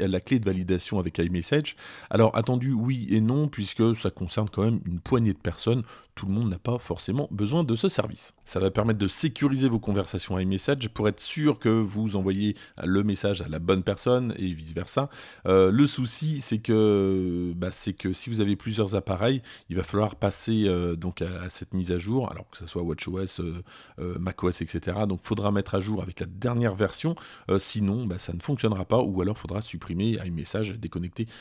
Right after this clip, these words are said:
iMessage, euh, d'un ordinateur que vous n'allez pas vouloir, euh, mettre à jour. Autre nouveauté intéressante, ça concerne l'application musique. Donc là, j'ai créé une nouvelle playlist, je clique sur ce bouton et je vais pouvoir partager ma playlist. Donc ça nous explique ce que les autres verront, et puis surtout, on va avoir une playlist collaborative, donc ça, je trouve ça vraiment intéressant.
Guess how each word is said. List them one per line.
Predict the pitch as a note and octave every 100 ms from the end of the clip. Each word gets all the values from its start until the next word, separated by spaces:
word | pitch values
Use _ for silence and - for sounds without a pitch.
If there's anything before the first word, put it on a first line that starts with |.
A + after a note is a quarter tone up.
| - -
iMessage, | F2+ D#2 - A#2 G#2+ - -
euh, | E2 F#2 E2
d'un | G2 F#2 F2+
ordinateur | F#2 E2 A2+ A2+ A2+
que | G2+
vous | G2 F2+
n'allez | F2+ -
pas | - F#2+
vouloir, | E2+ F2+ A#2 A2 - -
euh, | - F2+
mettre | G#2+ C#3+ -
à |
jour. | - - - -
Autre | A3 A3 -
nouveauté | F3+ E3 E3
intéressante, | D#3 C#3+ C3 - E3+ -
ça | C#3+
concerne | B2 A2+ G2
l'application | E2+ - - E2+ D#2+
musique. | F2+ A2+ D3+ D3
Donc | F#2 -
là, | G2+
j'ai | -
créé | - F2
une | A#2
nouvelle | A2+ E2
playlist, | - D#2+ G#2 A2+ -
je | -
clique | - E2
sur | - E3
ce | -
bouton | F#2 F2 C#3+ -
et |
je | G2 G2
vais |
pouvoir | - B2+
partager | - - - F#2+ G3+
ma | D#3+ D3
playlist. | - F2+ D#2 - - -
Donc | F2+
ça | -
nous | F#2 F2+
explique | F#2 G2+ - D#2+
ce | -
que | F#2+
les | F#2+ G2
autres | - E2
verront, | E2 F#2 F2+ A2+ C3+
et |
puis | A2
surtout, | A2+ G#2 - B2+
on | G#2
va | F2+
avoir | F2+ G2
une | D#2
playlist | F2+ F#2 - -
collaborative, | - C#3 G2+ E2+ F#2 - G2
donc | - -
ça, | A2
je |
trouve | - -
ça | G#2
vraiment | F2+ G#2 C#3
intéressant. | A2+ F#2+ -